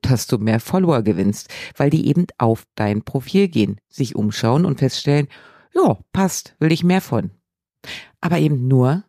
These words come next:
wenn das, was da ist, genau dieses Gefühl vermittelt. Aber auch Facebook selbst ist nicht doof und checkt automatisch, ob die Inhalte auf deinem Profil beziehungsweise deiner Unternehmensseite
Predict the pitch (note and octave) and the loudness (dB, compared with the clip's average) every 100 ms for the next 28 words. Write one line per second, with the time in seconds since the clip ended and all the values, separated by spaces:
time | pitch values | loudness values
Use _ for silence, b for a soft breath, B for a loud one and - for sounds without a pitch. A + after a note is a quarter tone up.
0 | _ _ - A#2 - E3 - - - - | _ _ -4 -2 -2 -2 -4 -10 -12 -6
1 | B2 - A#2+ A#2+ B2+ - - - B2+ B2+ | -6 -2 -2 0 0 -2 -12 -4 0 2
2 | B2 A#2 A#2 - - - A2 - G2+ G2 | 2 2 0 -4 -6 -2 0 0 -2 0
3 | E2+ - - _ _ _ _ _ _ _ | -2 -4 -12 _ _ _ _ _ _ _
4 | D3+ D3 C3+ - C#3 - C3 A#2 B2 B2+ | 0 2 0 0 -2 0 -6 0 2 2
5 | - - G#2 A2 - - G2 A#2 - C3+ | 0 -8 -6 -6 -4 -2 -2 -2 -2 -2
6 | - - B2+ C3 B2+ B2+ B2+ A2 - - | -2 -2 2 2 4 2 2 -2 -4 -6
7 | - - - E3+ D3 A#2 A2+ A#2 - B2 | -4 -2 2 4 4 4 2 -2 -2 -2
8 | A#2+ - A#2+ - D#3+ B2+ C3 G3 B B | -2 -2 -6 -2 2 4 2 0 B B
9 | - B3 - F#3+ F3+ C#3+ C#3+ C3+ B2 - | -10 -8 0 0 2 0 2 0 0 -2
10 | A2 A#2+ B2 C3 A#2+ - G#2+ A#2+ | -2 0 2 2 0 0 2 2